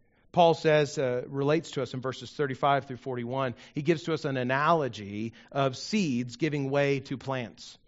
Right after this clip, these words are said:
You sow a kernel of wheat and it grows a stalk of wheat. And this image helps Paul to make the point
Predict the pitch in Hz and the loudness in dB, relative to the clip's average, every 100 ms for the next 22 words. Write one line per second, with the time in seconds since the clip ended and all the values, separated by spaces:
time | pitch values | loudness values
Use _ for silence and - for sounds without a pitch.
0 | _ _ _ - 123 - 156 170 160 156 | _ _ _ -12 -8 2 4 6 4 2
1 | - _ - 180 185 185 147 160 170 - | -8 _ 2 4 6 2 2 0 0 -6
2 | 131 135 135 139 151 156 - 156 - 160 | -10 -8 -2 2 2 0 -6 -10 0 2
3 | 147 - - 127 117 107 90 - _ _ | 2 -2 -10 -8 -6 -8 -8 -20 _ _
4 | _ _ _ _ - 170 190 190 190 151 | _ _ _ _ 0 0 2 2 4 4
5 | - 160 160 - - 180 170 151 147 139 | 4 2 2 0 0 4 6 4 0 0
6 | 170 - 147 - 185 151 127 160 | 0 0 -6 -2 -2 0 -4 -8